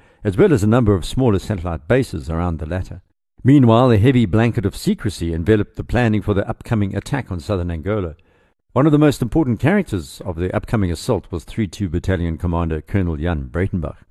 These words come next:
He had passed through Kasinga on the way back during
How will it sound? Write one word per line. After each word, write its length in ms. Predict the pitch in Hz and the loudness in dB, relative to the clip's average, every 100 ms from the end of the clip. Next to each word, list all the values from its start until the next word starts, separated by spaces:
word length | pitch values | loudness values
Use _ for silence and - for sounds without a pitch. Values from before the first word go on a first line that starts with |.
| _ _ | _ _
He 120 | 117 | -2
had 120 | 117 | 0
passed 280 | - 160 - | 2 2 2
through 180 | - 240 | 0 0
Kasinga 500 | - - 131 90 76 | 0 0 0 0 -2
on 140 | 85 | -2
the 80 | 92 | 0
way 180 | 101 98 | 2 2
back 340 | 80 139 - | 2 0 -2
during 300 | - 101 85 | -2 -2 -2